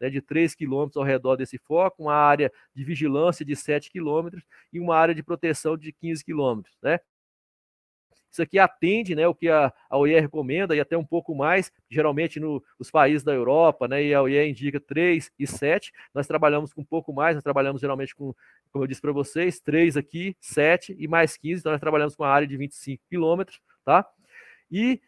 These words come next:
na, no caso da investigação epidemiológica, né, a vigilância veterinária, ela, é, se va-, se baseia, né, é, na, na investigação pra confirmar, né, é, de forma rápida, é, e fazer um efetivo rastreamento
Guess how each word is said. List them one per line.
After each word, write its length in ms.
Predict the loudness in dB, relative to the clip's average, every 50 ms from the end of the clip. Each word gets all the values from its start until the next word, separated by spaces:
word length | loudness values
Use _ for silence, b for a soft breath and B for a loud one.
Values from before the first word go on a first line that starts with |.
| _ _ -4
na, 240 | 0 0 0 2 0
no 120 | -2 -2
caso 400 | 2 6 8 10 10 8 8 4
da 120 | 2 2
investigação 560 | 2 2 0 0 0 0 0 0 2 0 -4 -6
epidemiológica, 800 | -4 -6 -6 -4 -2 0 0 2 2 2 2 2 0 -2 -4 -2
né, 160 | -2 -4 -4 -6 _ _ _ _ _ _ _ _ _ _ _ _
a 80 | -2 0
vigilância 440 | 2 2 2 4 4 4 2 2 -2
veterinária, 480 | -4 -4 -2 -4 -2 0 2 2 4
ela, 260 | 4 4 4 4 2 2 -2 -6 -6 -6 -10 -8 -4
é, 180 | -2 0 0
se 160 | -2 -2 -4 2
va-, 280 | 4 6 6 6 4 0
se 160 | -6 -10 -4 0
baseia, 640 | 2 4 4 4 2 0 0 0 0 0 -2 -4 -6 _
né, 160 | -2 -2 -2 -2 B B B B B B
é, 320 | 0 2 4 4 2 2 -2 -6
na, 320 | -12 -8 -4 -2 -2 0
na 120 | 0 0 -2
investigação 680 | 0 -2 -2 -4 -2 0 2 2 2 2 -2 -4 -4
pra 140 | -2 -4 -6
confirmar, 800 | -6 -6 -8 -10 -8 -4 -4 -4 -2 0 2 2 2 2 0 -6 _
né, 220 | -4 -2 -2 -2 b b b b b _
é, 220 | -2 0 0 0 0
de 100 | -2 -4
forma 340 | -4 -2 -2 0 0 0 -2
rápida, 600 | 0 0 2 2 2 2 0 -2 -6 -6 -6 -6 -8 _ _ _ _ -2
é, 300 | 0 2 2 2 2 0
e 160 | 0 -2 -2
fazer 240 | 0 0 0 0 0
um 140 | -2 -2 -2
efetivo 420 | -2 -2 -4 -6 -4 -6 -4 -4
rastreamento 580 | -4 -6 -4 -2 0 0 0 0 -2 -4 -6